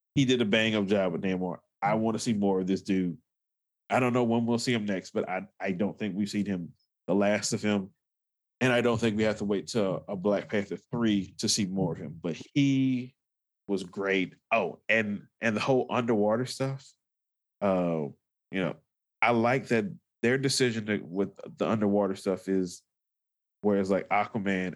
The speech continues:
and Avatar have gone with, like, the really, really pristine, pretty water, they went with the very, like,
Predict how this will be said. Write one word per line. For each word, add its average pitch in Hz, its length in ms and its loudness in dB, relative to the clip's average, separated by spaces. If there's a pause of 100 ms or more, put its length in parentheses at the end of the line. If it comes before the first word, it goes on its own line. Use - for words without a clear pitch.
and 82 180 -12 (160)
Avatar 98 600 2
have 90 220 -4
gone 90 240 -2
with, 87 180 -6
like, 82 220 -6
the 90 100 -12
really, 95 300 0
really 90 220 -2 (100)
pristine, 104 640 -2
pretty 104 300 0
water, 110 500 0 (800)
they 120 160 4
went 120 240 2
with 101 180 0
the 104 120 4
very, 101 420 2
like, 90 280 -2